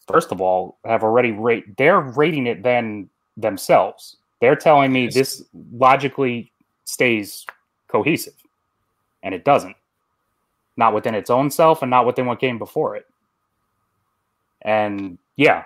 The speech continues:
Speaker 1: I understand what they're going for with Kang the Conqueror, but my point is, so in order to get this story that they've told, they had to retroactively make everything else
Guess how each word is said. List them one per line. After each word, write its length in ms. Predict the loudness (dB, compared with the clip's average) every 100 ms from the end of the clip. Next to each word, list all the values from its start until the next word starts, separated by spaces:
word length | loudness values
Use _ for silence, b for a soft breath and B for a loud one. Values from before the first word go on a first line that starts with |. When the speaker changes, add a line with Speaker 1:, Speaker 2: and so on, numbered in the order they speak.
| -2
Speaker 1:
I 140 | 2
understand 680 | 2 0 -2 -2 -2 -8 -14 -14
what 260 | -2 -2 -2
they're 120 | -4
going 380 | 0 2 0 -4
for 280 | -8 -6
with 160 | -8 -6
Kang 240 | -6 -6
the 80 | -10
Conqueror, 640 | -10 -10 -10 -12 -12 -12 -14 _ _ _ _ -4
but 80 | 2
my 140 | 2
point 320 | 4 2 2
is, 460 | 0 -2 -6 -16 -20 _ _ _ _
so 640 | 0 4 6 6 2 -4 _ _ -8
in 100 | 2
order 220 | 4 4
to 120 | 2 0
get 240 | 0 2
this 180 | 0 0
story 400 | 0 4 6 6
that 180 | 2 -4
they've 260 | -4 -6 _ -4
told, 420 | 0 0 -2 -8 _ _ _ 2
they 120 | 4
had 180 | 4 4
to 40 |
retroactively 720 | 2 2 4 4 2 -4 -4
make 200 | -6 -4
everything 460 | -4 -2 -4 -4 0
else 580 | 0 0 -4 -10 -14